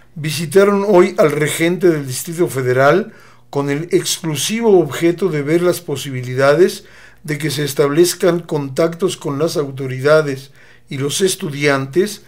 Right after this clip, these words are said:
para proceder a analizar la manera de reestructurar la policía del Distrito Federal, así como la reglamentación adecuada de sus funciones dentro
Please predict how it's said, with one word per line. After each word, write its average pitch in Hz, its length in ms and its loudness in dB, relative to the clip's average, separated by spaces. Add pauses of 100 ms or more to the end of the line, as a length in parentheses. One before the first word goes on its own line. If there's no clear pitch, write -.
(120)
para 143 240 4
proceder 147 520 2
a 175 120 4
analizar 147 580 0
la 156 140 -2
manera 143 380 -2
de 147 100 0
reestructurar 139 1000 -2
la 139 220 2
policía 143 560 0
del 151 160 -4
Distrito 147 480 -6
Federal, 135 640 0 (240)
así 165 400 -2
como 165 240 0
la 143 120 0
reglamentación 135 840 -4
adecuada 156 720 2 (400)
de 139 160 -4
sus 151 180 -6
funciones 156 640 -2
dentro 160 600 -2